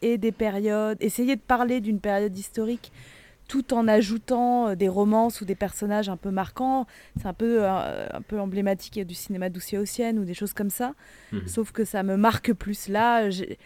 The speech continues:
Speaker 1: j'ai pas... je comprends, il y a un énorme effort, je trouve vraiment un énorme effort de mise en scène,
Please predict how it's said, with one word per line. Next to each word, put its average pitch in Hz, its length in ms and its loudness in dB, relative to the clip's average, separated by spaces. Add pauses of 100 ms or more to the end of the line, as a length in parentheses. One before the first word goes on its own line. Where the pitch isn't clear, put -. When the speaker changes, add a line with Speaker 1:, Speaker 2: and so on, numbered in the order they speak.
(380)
Speaker 1:
j'ai 180 280 -8
pas... 226 680 2
je 180 100 -6
comprends, 233 320 2
il 262 80 8
y - 20 8
a 214 60 8
un 202 100 8
énorme 269 360 8
effort, 262 380 4
je 190 80 -4
trouve 196 240 -6
vraiment 220 280 2
un 214 140 2
énorme 247 320 4
effort 247 340 0
de 220 80 0
mise 202 220 2
en 190 80 0
scène, 247 460 0